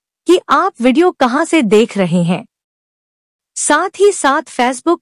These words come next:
पेज पर देख रहे वीडियो को, को भी लाइक शेयर करते हुए कमेंट करते हुए बताएं कि आप वीडियो को कहां से देख रहे हैं। इससे आपका कुछ नहीं जाता और हमारा हौसला बढ़ता है। आइए चलते हैं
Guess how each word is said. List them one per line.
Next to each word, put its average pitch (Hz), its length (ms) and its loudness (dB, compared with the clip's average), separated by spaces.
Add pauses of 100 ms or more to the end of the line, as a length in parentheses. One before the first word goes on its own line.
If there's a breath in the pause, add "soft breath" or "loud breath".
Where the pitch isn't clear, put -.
पेज 254 280 -2
पर 269 200 0
देख 247 420 0
रहे 262 240 2
वीडियो 208 360 0
को, 311 180 0
को 262 200 2
भी 254 180 2
लाइक 240 380 0
शेयर 247 320 0
करते 220 320 -2
हुए 254 240 2
कमेंट 240 380 0
करते 214 340 0
हुए 247 260 4
बताएं 196 480 -2 (440)
कि 359 120 4 (120)
आप 330 300 2
वीडियो 269 340 0
को 320 180 0 (120)
कहां 277 280 0
से 349 180 0
देख 220 340 2
रहे 180 240 -2
हैं। 170 240 -6 (1000)
इससे 370 340 2
आपका 320 520 0
कुछ - 340 -2
नहीं 254 280 2
जाता 226 440 0 (120)
और 240 160 2
हमारा 254 520 2
हौसला 240 500 0
बढ़ता 180 400 -2
है। 156 240 -8 (1000)
आइए 381 360 2
चलते 220 400 0
हैं 240 200 0